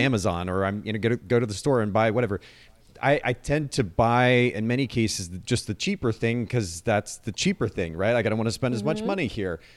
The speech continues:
Speaker 1: And the reality
Speaker 2: Mm-hmm.
Speaker 1: is, in many cases, I'm probably gonna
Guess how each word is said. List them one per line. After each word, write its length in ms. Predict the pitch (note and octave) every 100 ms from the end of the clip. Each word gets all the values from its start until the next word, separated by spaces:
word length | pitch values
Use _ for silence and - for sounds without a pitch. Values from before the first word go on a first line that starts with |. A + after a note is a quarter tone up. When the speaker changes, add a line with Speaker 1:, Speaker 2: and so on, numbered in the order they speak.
| - _ -
Speaker 1:
And 100 | B2+
the 80 |
reality 420 | B2 C#3+ D#3+ D#3+ B2
Speaker 2:
Mm-hmm. 160 | A#2+
Speaker 1:
is, 240 | A2+ - -
in 180 | A#2 A#2+
many 300 | C#3+ C#3+ C3
cases, 760 | A2+ G2+ - G#2+ G2+ G2+ - -
I'm 220 | G#2+ G#2+
probably 320 | - C3 C3+
gonna 200 | B2+ A2+